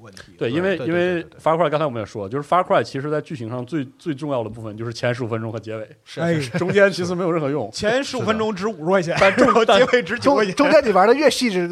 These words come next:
Speaker 3: 你就觉得
Speaker 2: 对，但是重点是，
Speaker 3: 意义二。
Speaker 2: 他，他这个游戏在这部分设计的花活，就是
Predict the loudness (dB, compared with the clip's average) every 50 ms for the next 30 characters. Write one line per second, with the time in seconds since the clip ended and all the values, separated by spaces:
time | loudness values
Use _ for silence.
0 | -4 -6 -6 -6 -4 -2 -2 0 2 2 4 6 6 6 4 4 2 2 4 4
1 | 4 4 6 4 4 4 4 2 2 2 2 2 0 -4 -12 _ _ _ -2 0
2 | 0 0 0 -2 0 0 2 2 4 4 4 2 2 0 0 2 2 2 2 0
3 | -2 0 0 0 2 2 0 0 2 2 4 2 4 4 2 0 0 -2 -4